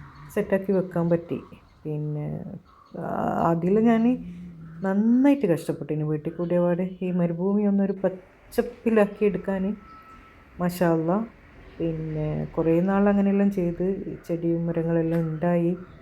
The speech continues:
പിന്നെ എനിക്കൊരു മടി വന്നു. മടിയല്ല, എനിക്കിങ്ങനെ കിച്ചണിലെ പണിയും അകത്തെ കുട്ടികളും മക്കളും, എന്താ പറയാൻ, നമുക്ക് വീട്ടിൻ്റെ ഉള്ളിൽ ഒരുപാട് പണി ഉണ്ടാവില്ലേ. അപ്പോൾ ഹസ്ബൻഡ് പിന്നെ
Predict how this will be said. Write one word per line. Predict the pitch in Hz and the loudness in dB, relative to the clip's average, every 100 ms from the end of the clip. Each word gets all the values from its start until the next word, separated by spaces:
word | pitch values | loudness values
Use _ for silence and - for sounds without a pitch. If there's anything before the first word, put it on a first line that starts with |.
| - - - - | -20 -20 -12 -2
പിന്നെ | 202 208 | 2 4
എനിക്കൊരു | 208 202 185 175 - - - - - - - - 190 175 | 4 2 2 0 -2 -8 -20 -20 -18 -18 -18 -16 -4 0
മടി | 156 143 | 2 2
വന്നു. | 143 135 139 - - 180 175 | 0 -2 -6 -10 -12 -6 -2
മടിയല്ല, | 165 156 180 147 147 175 - - - - - - | 0 0 0 0 -2 -6 -14 -20 -20 -20 -20 -12
എനിക്കിങ്ങനെ | 170 170 175 170 170 160 - 156 - | -8 -2 0 2 2 0 -4 -10 -12
കിച്ചണിലെ | 165 165 165 165 165 | -12 -4 0 0 0
പണിയും | 165 156 156 156 160 196 165 | -2 -2 -2 -4 -6 -8 -6
അകത്തെ | 151 151 151 156 151 | -6 -4 -2 -2 -4
കുട്ടികളും | 151 156 151 151 151 | -6 -2 0 0 -2
മക്കളും, | 147 - 147 147 165 - - - - - 156 | -4 -4 -4 0 -2 -2 -12 -18 -20 -10 -4
എന്താ | 151 156 | 0 2
പറയാൻ, | 147 147 151 147 151 151 - 180 | 2 0 -2 -2 -2 -4 -6 -4
നമുക്ക് | 165 165 180 | -2 0 2
വീട്ടിൻ്റെ | 180 180 185 190 196 | 2 2 0 2 2
ഉള്ളിൽ | 190 196 196 | 2 2 2
ഒരുപാട് | 180 180 185 196 | 2 2 2 2
പണി | 185 165 156 | 0 0 -4
ഉണ്ടാവില്ലേ. | 139 131 127 131 | -6 -8 -8 -10
അപ്പോൾ | - 156 - _ - _ - | -12 -14 -14 _ -20 _ -14
ഹസ്ബൻഡ് | 151 - 170 180 | -6 -2 0 2
പിന്നെ | 190 185 | 2 2